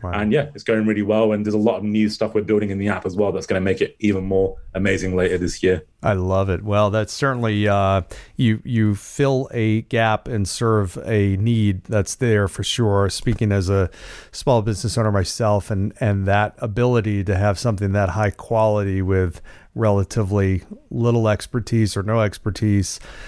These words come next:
Speaker 1: um, really is something I know that a lot of people are looking for. So if they wanna learn more and, uh, find out more about you or, uh, the organization, uh, Videos, what,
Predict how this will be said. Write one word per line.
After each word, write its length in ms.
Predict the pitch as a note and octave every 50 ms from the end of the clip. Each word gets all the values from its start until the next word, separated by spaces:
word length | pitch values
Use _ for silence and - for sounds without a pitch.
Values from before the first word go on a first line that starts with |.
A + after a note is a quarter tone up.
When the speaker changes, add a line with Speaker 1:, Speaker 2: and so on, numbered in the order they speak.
| - - - -
Speaker 1:
um, 640 | - A2+ G2+ G2 G2 F#2+ F#2+ G2 G2 F#2+ G#2 - - A2 A#2+
really 480 | A#2 B2 B2 A#2 G#2+ G#2 G#2 G#2+ A2
is 160 | G#2+ G2+ F#2 -
something 440 | - - B2 G#2 F#2 - G#2 F#2+
I 80 | G2 G2
know 120 | F#2+ G2
that 140 | F2+ F#2+ F#2
a 40 | F#2
lot 140 | F#2 F#2 F2+
of 80 | F2
people 280 | - G#2 G2 - F#2+ F#2
are 80 | F2+ F#2
looking 300 | F2+ F2+ - A#2 G2 F2
for. 340 | - - F#2+ F#2+ F#2 F2
So 360 | - - - A#2 A2 G2+ F#2+ - - - - -
if 140 | E3+ C#3+ -
they 100 | D3 C3+
wanna 300 | A#2+ B2+ C3+ C#3 D3+ D#3
learn 260 | C#3 C3 A#2+ A2+ A2
more 420 | G#2+ G#2 G2+ G2+ G#2 G#2+ A2 - - -
and, 560 | B2+ B2 A2+ G#2+ G#2 G#2+ G#2 G#2 G2+ F#2+ G#2
uh, 440 | G#2 G2+ G2+ G2 G2 G2+ G2 G2 G2 -
find 300 | - - - B2 B2 A2+
out 140 | G#2+ A2+ A#2
more 160 | A#2+ A#2 A2+
about 360 | G#2 G#2 G#2+ G#2+ A2 G#2+ -
you 260 | C3 B2 A#2+ A#2+ A#2+ B2
or, 420 | B2 B2 B2 B2 A#2+ A2+ A2 G#2+ - - - - - - - - _ -
uh, 160 | B2 A2 G#2+
the 140 | G#2 A2+ A2
organization, 800 | G#2 G2 G2+ G2+ F2+ F#2 G#2+ G2+ G2+ F#2+ - - A#2+ A2+ A#2+ B2+
uh, 280 | A2 G2 G2 G2+ G2
Videos, 420 | F#2 G#2+ G2+ G#2+ G#2 G2+ G#2+ G#2 -
what, 260 | - A#2 A#2+ A#2+